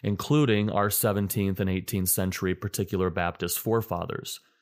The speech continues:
We may reserve baptism until an individual chooses to profess faith,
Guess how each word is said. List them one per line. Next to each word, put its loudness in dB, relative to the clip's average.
We 2
may 4
reserve 2
baptism 0
until 0
an 0
individual 0
chooses 0
to -4
profess -2
faith, 0